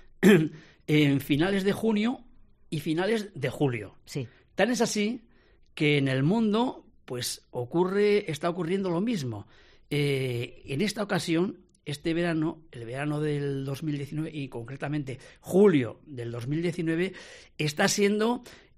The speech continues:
Speaker 1: el más caluroso de los últimos años que se conocen. Había sido muy caluroso dos mil dieciséis a nivel global, estoy
Speaker 2: Sí.
Speaker 1: diciendo.
Speaker 2: Ujú.
Speaker 1: Entonces, este año, pues igual incluso bate el récord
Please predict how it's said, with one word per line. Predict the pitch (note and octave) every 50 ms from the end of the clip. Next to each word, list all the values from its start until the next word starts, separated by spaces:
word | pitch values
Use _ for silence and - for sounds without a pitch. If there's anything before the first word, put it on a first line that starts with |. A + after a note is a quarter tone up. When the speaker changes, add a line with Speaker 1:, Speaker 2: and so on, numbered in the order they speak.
| _
Speaker 1:
el | - D#3 C#3+ C#3+
más | D#3 F#3 F#3+ F#3+
caluroso | - - G3+ G3+ G3+ G3+ G#3+ A3+ G#3+ - - G#3+ A3+ C#4 E4 - _ _ _ _
de | - E3+ D#3+ D#3+ D#3+ D#3+ G#3 A#3+ B3
los | A#3+ G3+ E3 D3 - -
últimos | G#3+ G#3 G3+ G3+ A3 G3+ G#3 G3+ - -
años | F#3+ G3 G#3+ A3+ A#3 - -
que | - D3
se | A#2 C#3 B2
conocen. | - A2 B2+ A2+ - - B2 G#2+ - _ _ _ - - - - - _ _
Había | - D3+ E3+ A3 A3+
sido | G#3 - A#3+ A3+ A#3 A3+ A3+ A3 G#3
muy | G3+ G#3 A3
caluroso | - G#3+ G#3 G#3 G#3 A3+ G3+ A#3+ B3 - -
dos | F3 D3+ E3+ D#3+ C#3 F3+
mil | G3+ A#3 A#3+ G#3+
dieciséis | G3+ F3+ C3 D#3 C#3+ - G#3 F3+ - - -
a | - C#3
nivel | C#3+ C#3 F3 G3+ G3
global, | B2+ C3 B2+ B2+ C3+ B2+ A2+ A2+ -
estoy | - A#2 F3+ E3+
Speaker 2:
Sí. | C#3+
Speaker 1:
diciendo. | C#3 - G3 E3 C3 A#2+ - -
Speaker 2:
Ujú. | G3+ G3 E3+ D#3+ E3 F3+ - _ _ -
Speaker 1:
Entonces, | E3+ D3+ G3+ F3 G3 G3+ G3+ - -
este | - F#3 F3+ - G#3 G3
año, | G3 G#3 G#3 A3 B3 C4 C4 - - - - - E3 - _ _ _ _ -
pues | - - F3+ D3 - -
igual | E3 D#3 D3+ F#3 G#3+ G#3+ A#3
incluso | B3 B3 A#3+ A#3+ - C4 C4 A3+ - - A#3 B3+ C4+ - - -
bate | - E3+ E3 D#3+ G3 G3 G3+ - G#3+
el | G#3+ G#3+
récord | G#3 G#3 A3+ A3 A3 - G3+ A3+ A#3+ B3+ -